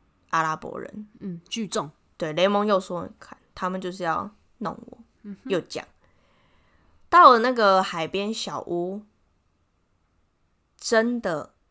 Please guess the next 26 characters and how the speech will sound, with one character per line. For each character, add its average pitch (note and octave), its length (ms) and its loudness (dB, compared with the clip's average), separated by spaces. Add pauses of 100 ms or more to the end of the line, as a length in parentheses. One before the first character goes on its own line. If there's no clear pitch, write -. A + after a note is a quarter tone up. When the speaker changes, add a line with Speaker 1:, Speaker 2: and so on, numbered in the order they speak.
Speaker 1:
遇 F#3 140 -10
到 E3 220 -6
了 - 100 -10
阿 - 120 -12
拉 - 120 -14
伯 - 220 -18
人， A3 180 -20 (320)
Speaker 2:
哦。 G#3+ 200 -12
Speaker 1:
他 A3 100 -2
们 A3+ 220 -2
真 A3+ 280 0
的 F#3 100 0
跟 E3+ 260 -6
过 E3 200 -6
来 C3+ 220 -12
了， G#3+ 160 -12 (460)
然 F#3 140 4
后 G3+ 80 4
就 A#3 120 -2
有 F3 100 2
爆 F3 240 4
发 D#3 340 -8
肢 - 200 -12
体 - 120 -14
冲 D#3 280 -12
突。 - 260 -18